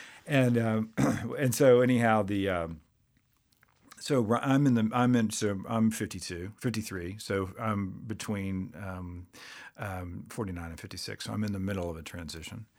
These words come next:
And, and, and so the, usually, y-, you know, I, I tell people to pay attention, to be careful, particularly if they're forty-two and they have two big losses, right?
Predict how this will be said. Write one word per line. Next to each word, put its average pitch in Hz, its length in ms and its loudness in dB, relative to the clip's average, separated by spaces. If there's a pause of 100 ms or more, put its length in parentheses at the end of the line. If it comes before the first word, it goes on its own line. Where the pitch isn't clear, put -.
(640)
And, 147 260 -2 (260)
and, 139 380 0
and 131 220 0
so 120 420 4 (100)
the, 135 220 -2
usually, 120 800 2 (360)
y-, 135 100 -6
you 127 340 0
know, 113 280 2
I, 123 60 -4
I 113 40 0
tell 120 160 2
people 101 260 0
to 90 60 -8
pay 104 200 -6
attention, 107 540 -2
to 90 80 -6
be 95 180 -8
careful, 104 760 0 (380)
particularly 101 520 -2
if 90 60 -6
they're 98 120 -4
forty-two 98 800 -4 (320)
and 95 600 -4
they 85 100 -8
have 82 220 -10
two 98 200 -10
big 90 340 -10
losses, 85 680 -10 (300)
right? 92 300 -12